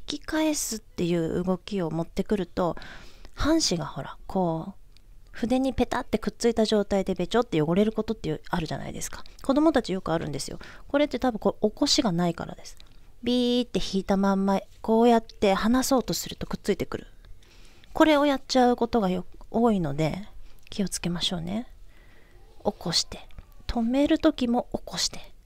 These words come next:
起こしてください。で、跳ね返すようにして。で、真ん中のここに来るんですよ。で、その時、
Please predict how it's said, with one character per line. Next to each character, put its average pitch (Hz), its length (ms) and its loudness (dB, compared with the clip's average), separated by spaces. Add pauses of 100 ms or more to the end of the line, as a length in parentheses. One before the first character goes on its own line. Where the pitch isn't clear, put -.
(380)
起 - 120 -8
こ 175 120 -6
し - 100 -6
て - 100 -10
く - 100 -14
だ - 120 -14
さ - 140 -18
い。 - 720 -18
で、 330 100 4
跳 269 120 -2
ね 320 140 4
返 370 220 4
す - 160 -2
よ 190 80 2
う 165 40 -2
に 156 100 -6
し - 80 -8
て。 - 220 -14 (360)
で、 330 100 6
真 247 180 2
ん 262 80 0
中 254 200 0
の 226 100 0
こ 254 140 4
こ 254 120 2
に 233 100 2
来 202 120 -2
る 165 100 0
ん 156 40 -6
で 160 60 -10
す - 100 -10
よ。 - 80 -18 (1080)
で、 415 200 0
そ - 160 -4
の 285 120 2
時、 214 440 -2